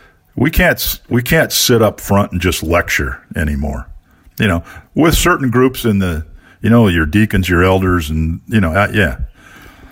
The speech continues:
the, those Bible students that, that are engaged in learning the word,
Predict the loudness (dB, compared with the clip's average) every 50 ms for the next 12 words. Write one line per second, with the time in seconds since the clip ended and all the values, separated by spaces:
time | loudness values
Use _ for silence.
0 | -20 _ -20 _ -6 -4 -4 -2 0 2 2 2 2 2 0 0 0 0 2 0
1 | 0 -2 -4 -6 -4 -2 -2 0 0 0 -2 -4 -4 -2 -2 -2 -2 -4 -6 _
2 | _ -6 -4 -4 -2 0 0 0 0 -2 -4 -4 -2 0 0 2 0 0 -2 -4
3 | -6 -4 -4 -2 -2 -2 -2 -2 -4 -4 -6 -6 -6 -4 -2 -2 -2 -2 -4 -6
4 | -12